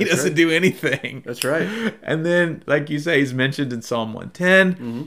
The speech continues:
Speaker 2: He's got, like, a chapter practically about him in Hebrews.
Speaker 1: That's right.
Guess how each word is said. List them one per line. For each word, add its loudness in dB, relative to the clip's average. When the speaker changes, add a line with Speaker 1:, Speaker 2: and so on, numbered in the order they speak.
Speaker 2:
He's -2
got, 2
like, -4
a -6
chapter -2
practically -4
about -4
him -8
in -12
Hebrews. -6
Speaker 1:
That's -16
right. -8